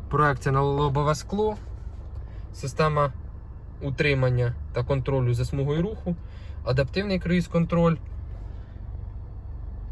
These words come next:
підкермові пелюстки, навігація. Дуже багата комплектація в авто.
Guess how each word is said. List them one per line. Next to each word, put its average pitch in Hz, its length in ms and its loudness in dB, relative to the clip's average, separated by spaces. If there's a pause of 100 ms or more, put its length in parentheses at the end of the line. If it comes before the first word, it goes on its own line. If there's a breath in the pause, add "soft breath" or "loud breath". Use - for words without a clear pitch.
(380)
підкермові 135 520 2
пелюстки, 131 680 0 (340)
навігація. 165 880 4 (680)
Дуже 139 460 2
багата 139 380 4
комплектація 180 680 4
в 160 60 4
авто. 151 340 0